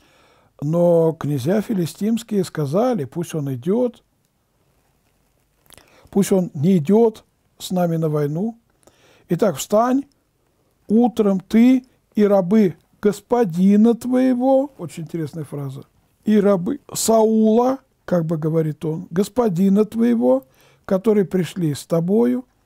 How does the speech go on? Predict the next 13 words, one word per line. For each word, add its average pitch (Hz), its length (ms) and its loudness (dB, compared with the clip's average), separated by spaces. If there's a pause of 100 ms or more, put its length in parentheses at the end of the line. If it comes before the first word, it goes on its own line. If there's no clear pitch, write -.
(180)
и 180 140 0
идите 247 360 0
на 180 160 -2
место, 208 540 -4 (440)
которое 214 440 0
я 160 160 -2
назначил 143 560 -8
вам, 196 420 -2 (640)
и 185 100 2
не 208 160 4
имей 269 260 6
худой 175 420 -2
мысли 220 680 -2